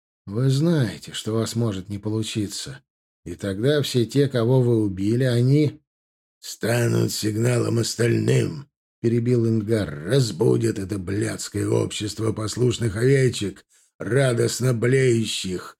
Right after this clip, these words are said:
когда их стригут такие твари, как Мэн». Арди помнил, что Ингар обладал образованием, образованием сварщика,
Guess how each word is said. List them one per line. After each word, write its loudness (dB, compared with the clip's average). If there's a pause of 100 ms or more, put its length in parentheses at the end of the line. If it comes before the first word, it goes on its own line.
(260)
когда -6
их -4
стригут -2
такие 0
твари, 0
как -8
Мэн». -2 (520)
Арди 0
помнил, 2
что -8
Ингар -2
обладал 0
образованием, 0 (140)
образованием -4
сварщика, -6